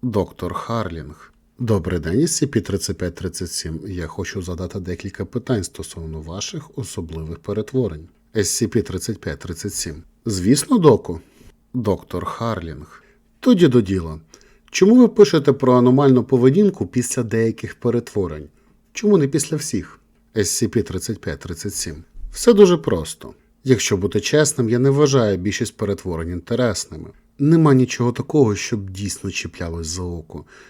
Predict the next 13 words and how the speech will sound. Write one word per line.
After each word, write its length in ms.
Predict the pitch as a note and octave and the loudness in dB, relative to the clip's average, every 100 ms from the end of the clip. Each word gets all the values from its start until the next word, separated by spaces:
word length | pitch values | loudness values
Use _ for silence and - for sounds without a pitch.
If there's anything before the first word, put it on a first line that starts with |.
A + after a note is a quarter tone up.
| _ | _
Нічого, 460 | B2 B2 - C#3 G2+ | 0 0 2 2 2
щоб 220 | - G#2+ | -2 -8
дитина 280 | F#2+ A2+ G#2 | -8 -6 -6
сказала: 460 | - A#2 G#2 G#2 G#2+ | -6 -8 -4 -4 -4
«Вау, 440 | A#2 C#3+ D3 D3+ | 0 2 4 4
мам, 480 | D#3+ F3 D#3 A2+ F#2+ - - | 4 2 2 0 -4 -14 -20
хочу 380 | - A3+ G3 - | -4 2 2 2
саме 340 | - E3+ D#3 D3+ | -2 2 2 2
його, 280 | D#3 D3 | 2 2
будь 200 | C3+ G3 | 0 2
ласка, 420 | G3+ F3 C#3+ - G#3 | 2 0 -2 0 4
давай 360 | G#3+ G3 C#3+ | 4 4 2
візьмемо». 640 | C3 B2+ B2+ G2+ F2+ E2 | 0 0 0 0 -6 -10